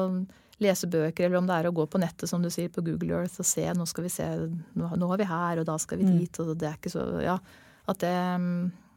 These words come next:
Speaker 1: sannsynlig, jeg har veldig tiltro til at foreldre selv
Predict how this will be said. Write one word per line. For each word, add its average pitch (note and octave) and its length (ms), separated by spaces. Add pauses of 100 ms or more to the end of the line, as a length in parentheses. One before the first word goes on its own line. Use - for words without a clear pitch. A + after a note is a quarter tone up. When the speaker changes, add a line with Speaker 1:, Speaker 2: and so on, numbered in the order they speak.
(220)
Speaker 1:
sannsynlig, F#3 480
jeg F#3+ 120
har G3 120
veldig G3 200
tiltro - 400
til E3+ 100
at F3+ 100
foreldre E3+ 400
selv D#3+ 320